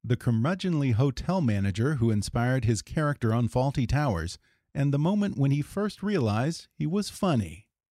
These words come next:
He opens up about his writing process, why he often finds inspiration in the most unlikely places,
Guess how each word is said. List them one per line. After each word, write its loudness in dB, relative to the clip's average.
He 2
opens 2
up 0
about 0
his 0
writing 0
process, -2
why 0
he 2
often 0
finds 0
inspiration 0
in 2
the 2
most 0
unlikely 0
places, -2